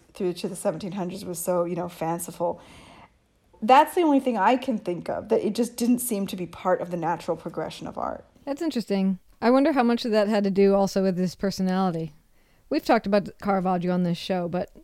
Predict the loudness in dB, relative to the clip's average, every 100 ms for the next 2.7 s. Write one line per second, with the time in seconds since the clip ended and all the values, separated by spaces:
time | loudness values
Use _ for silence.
0 | _ -10 -6 -2 2 4 4 2 0 0
1 | 0 0 0 -2 -2 0 2 4 4 2
2 | -4 -20 -10 -2 0 2 0